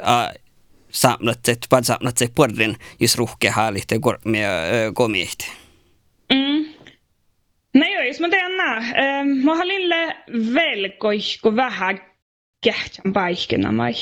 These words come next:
Speaker 2: Tän niinku, äh, puhutsa saami kiellä, vietnami pirra, tahan le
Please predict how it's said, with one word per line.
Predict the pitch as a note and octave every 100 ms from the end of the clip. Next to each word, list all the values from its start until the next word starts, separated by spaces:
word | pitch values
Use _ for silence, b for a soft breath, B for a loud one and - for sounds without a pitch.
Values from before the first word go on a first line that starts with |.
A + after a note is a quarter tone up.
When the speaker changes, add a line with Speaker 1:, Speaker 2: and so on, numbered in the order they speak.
| -
Speaker 2:
Tän | A#3+ A#3+
niinku, | A#3 A#3
äh, | A#3 A#3 - _ _ - B3+ B3 -
puhutsa | D4+ D4 A#3+
saami | A3+ G#3+ G#3
kiellä, | - B3+ G#3 F#3+ G3 G3+ G3+ B B _ _ -
vietnami | B3+ - G3 G3
pirra, | G#3+ G3 G#3
tahan | A#3 A#3
le | A3+